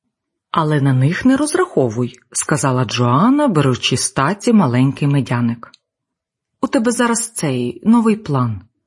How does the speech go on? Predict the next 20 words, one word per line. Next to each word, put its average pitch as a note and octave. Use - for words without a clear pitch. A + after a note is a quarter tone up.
Гарлі D#3
мені C#4
каже D#3+
за G#3
тобою C3+
стежити. C3
Нора D3+
подивилася, C4
як D3
Джоанна D#3+
відкушує C3+
шматочок C3
бразильського C3+
медяника, E3+
і G#3+
замислилася, C#3
що E3+
хорошого A3
в -
плані, A#2+